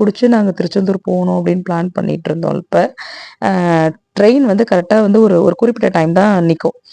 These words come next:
So அந்த டைம்ல நம்ம ட்ரெயின் பிடிக்கணும்னு சொல்லிட்டு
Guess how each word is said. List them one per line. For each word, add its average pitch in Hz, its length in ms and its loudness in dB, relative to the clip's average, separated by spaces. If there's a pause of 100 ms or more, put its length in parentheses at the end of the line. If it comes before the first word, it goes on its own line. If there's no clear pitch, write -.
(160)
So - 220 -2
அந்த 208 480 4
டைம்ல 220 280 4
நம்ம 247 180 2 (160)
ட்ரெயின் 196 200 2 (140)
பிடிக்கணும்னு 208 320 0
சொல்லிட்டு 180 480 -2